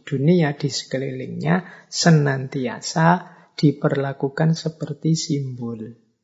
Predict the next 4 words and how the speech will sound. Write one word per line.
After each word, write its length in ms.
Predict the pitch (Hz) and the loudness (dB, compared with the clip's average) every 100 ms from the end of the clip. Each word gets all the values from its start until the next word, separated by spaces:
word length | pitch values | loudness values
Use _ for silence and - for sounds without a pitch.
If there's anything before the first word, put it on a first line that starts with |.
| _ | _
Berarti 800 | - 127 143 123 - 156 170 170 - - | -8 -6 -6 -10 -2 6 6 4 -4 -14
selalu 640 | - 156 139 135 147 170 | 0 4 4 4 2 2
diberi 560 | 165 151 - 123 143 170 | 2 -2 -2 -2 4 4
makna-makna. 1120 | 156 160 175 151 147 139 - - 127 120 - | 4 0 0 0 0 -4 -8 -10 -16 -16 -18